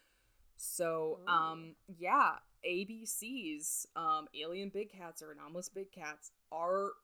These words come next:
Speaker 1: a thing, and I should have respected the Aaron's artistic, um, uh, like, vision and realized that this was actually just a deep cut <laughs> reference
Speaker 2: <laughs>
Speaker 1: to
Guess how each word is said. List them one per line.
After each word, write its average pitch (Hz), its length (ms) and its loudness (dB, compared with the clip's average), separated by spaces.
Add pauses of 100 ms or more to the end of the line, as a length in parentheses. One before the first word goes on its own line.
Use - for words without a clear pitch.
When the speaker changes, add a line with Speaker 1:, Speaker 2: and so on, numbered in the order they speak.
(100)
Speaker 1:
a 180 120 -2
thing, 208 520 -4
and 170 320 -6
I 180 160 0
should 214 220 -4
have 190 160 -4
respected 160 640 -6
the 165 120 -12
Aaron's 165 600 -6
artistic, 165 880 -4
um, 156 440 0 (240)
uh, 143 380 -4
like, 135 300 -4 (420)
vision 190 640 -6 (340)
and 170 240 -4
realized 165 560 2
that 180 140 -4
this 180 120 -4
was 196 140 -2
actually 190 300 0
just 185 200 -4
a 170 100 -6 (120)
deep 165 260 -14 (240)
cut 165 380 2
<laughs> 254 220 8
reference 214 960 8 (240)
Speaker 2:
<laughs> 466 300 10
Speaker 1:
to 494 340 12